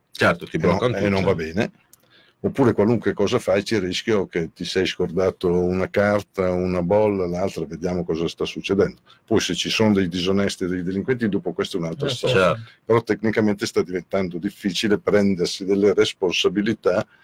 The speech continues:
Speaker 2: per dire una cosa o l'altra. Era f-,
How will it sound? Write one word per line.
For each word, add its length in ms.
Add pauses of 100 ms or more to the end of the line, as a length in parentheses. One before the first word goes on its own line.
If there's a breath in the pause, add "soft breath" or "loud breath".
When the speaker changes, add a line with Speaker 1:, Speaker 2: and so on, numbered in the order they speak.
(220 soft breath)
Speaker 2:
per 160
dire 260
una 180
cosa 520
o 100
l'altra. 360 (480 loud breath)
Era 280
f-, 80